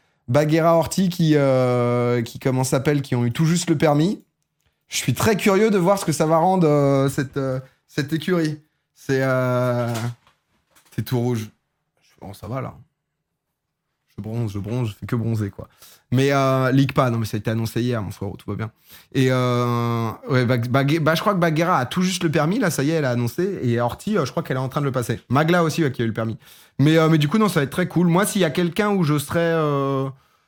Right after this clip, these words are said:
s'il y a quelqu'un, justement, que je supporterais, je pense que c'est peut-être le Bouzeux.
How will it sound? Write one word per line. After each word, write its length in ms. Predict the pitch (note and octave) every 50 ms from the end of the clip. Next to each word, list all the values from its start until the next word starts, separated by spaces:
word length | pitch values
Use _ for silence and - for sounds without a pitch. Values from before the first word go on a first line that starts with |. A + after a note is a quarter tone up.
| _ _ _ _ _ _
s'il 220 | _ - - D3
y 20 |
a 60 | D3 C3+
quelqu'un, 500 | - E3 E3 D#3 - - F3 F3 E3+ D#3+
justement, 400 | D3 C#3+ C3+ - D3 C#3+ D#3 D#3
que 80 | C3
je 60 | C#3
supporterais, 600 | C3+ C3 - - B2+ C#3+ C3+ - - C#3 C#3+ D#3 E3+
je 80 | F3
pense 160 | - G3 G#3+ -
que 60 | -
c'est 160 | - - A2+
peut-être 200 | - F#3+ G3 -
le 80 | G#3 F#3+
Bouzeux. 420 | D#3+ D3 D3 B2+ C#3 C#3+ C#3+ D3